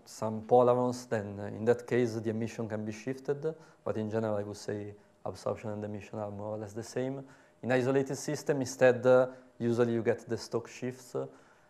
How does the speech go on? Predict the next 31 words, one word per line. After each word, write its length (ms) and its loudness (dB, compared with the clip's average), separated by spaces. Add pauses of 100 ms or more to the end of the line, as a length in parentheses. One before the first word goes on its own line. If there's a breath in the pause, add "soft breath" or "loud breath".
(160)
but 200 -2
this 140 -2
is 120 -6
more 180 0
a 60 0
matter 340 -2
of 140 0 (140)
atomic, 500 -4
uh, 260 -4
position 460 -8
shifting 500 -10
rather 320 -4
than, 180 -14 (960 soft breath)
uh, 60 -10
uh, 220 -12 (180)
a 80 -8
different 420 -10
theory. 300 -14 (3000 soft breath)
Anyway, 220 -8 (160)
Andrea, 220 -4
if 140 -4
you 80 -2
want 160 -2
to, 60 -20
to 220 -12
comment, 400 -6
uh, 40 -6 (100)
uh, 1120 -20
feel 160 -12
free. 180 -6 (160)
<laughs> 1900 -14